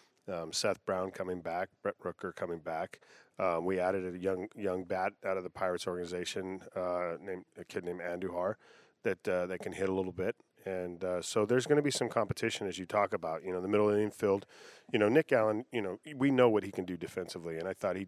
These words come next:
he played an above-average defense, defensive, uh, shortstop this year, and, and, and he knows what he needs to do offensively. Um, we saw it get better. Uh, we saw his on-base go up. We saw his approach get better,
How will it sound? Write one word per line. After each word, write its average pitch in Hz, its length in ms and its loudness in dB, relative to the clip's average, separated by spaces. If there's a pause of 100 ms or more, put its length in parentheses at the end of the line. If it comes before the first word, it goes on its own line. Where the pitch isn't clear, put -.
(120)
he 107 120 -8
played 101 220 2
an 90 100 -2
above-average 85 640 -4
defense, - 520 -8 (440)
defensive, - 560 0
uh, 87 200 4
shortstop 90 560 0
this 92 220 -2
year, 87 180 -2
and, 85 100 -10
and, 92 300 -4
and 92 200 -4
he 101 300 -4
knows 107 380 6
what 101 160 2
he 107 140 -6
needs 101 240 -4
to 98 100 -10
do 95 240 -2
offensively. 101 680 0 (500)
Um, 87 300 0
we 98 120 2
saw 95 380 4
it 120 160 0
get 104 180 -4
better. 95 340 -4 (540)
Uh, 82 160 -6
we 87 120 -2
saw 92 240 2
his 90 100 -2
on-base 85 420 -6
go 87 220 0
up. 98 160 0 (140)
We 90 80 -8
saw 85 240 -4
his 80 120 -6
approach 92 440 -2
get - 120 -6
better, 92 300 0